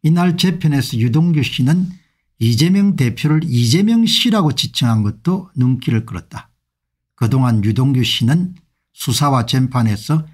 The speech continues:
이재명 대표를 시장님 등 존칭으로 불러왔다. 예. 겪어보니까 뭐 사람처럼 안 보이니까 그렇게 명칭을 변경하겠죠.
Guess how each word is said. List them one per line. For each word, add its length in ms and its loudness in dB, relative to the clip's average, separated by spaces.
이재명 540 0
대표를 400 -2
시장님 720 0
등 340 -2
존칭으로 520 -2
불러왔다. 680 -6
예. 120 -20
겪어보니까 720 0
뭐 400 -2
사람처럼 600 0
안 160 0
보이니까 440 -2
그렇게 420 -4
명칭을 580 0
변경하겠죠. 800 -8